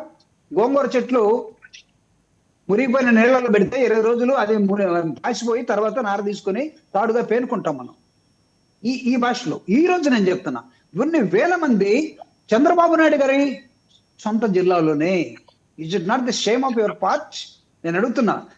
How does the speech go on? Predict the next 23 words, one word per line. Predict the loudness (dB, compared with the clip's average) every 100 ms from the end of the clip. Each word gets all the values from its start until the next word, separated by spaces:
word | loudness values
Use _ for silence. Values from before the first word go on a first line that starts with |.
| -4
జగన్మోహన్ | -2 0 2 2 2
రెడ్డి | 2
గారు | 0 0
వచ్చేంత | 0 -2 -4 -4 -2 0
వరకు | 0 0 0 -2 -2 -6 -18 _ _ -8
మీకు | -4 -2 -2 -2
ఒక | -2
సొల్యూషన్ | -2 -2 0 0 0 -2
తెలీదా? | -2 -2 -2 0 -2 -6 -16 _ -4
మీకు | -2 -2
గిట్టుబాటు | -2 -2 -2 -2
ధర | -4 -4
మ్యాంగోస్‌కి | -2 0 0 -2 -2
ఎంత | -4 -2
ఇవ్వాలో | -4 -4
తెలీదా? | -4 -6 -4 -4 -4 -6 -12 _ -12
రైతులు | -4 -2 -2 0 2
వాళ్ళకి | 2 2 2 0 0 -2 0 0 -2
కోపం | -2 -2 -2 -2
వచ్చి | -4 -2 -2
ఆవేదన | -2 0 0 -2 -2 -4
చెంది | -4 -4 -4 -4 -8 -14
మనస్తాపంతో | -6 -6 -6 -4 -2 -2 -2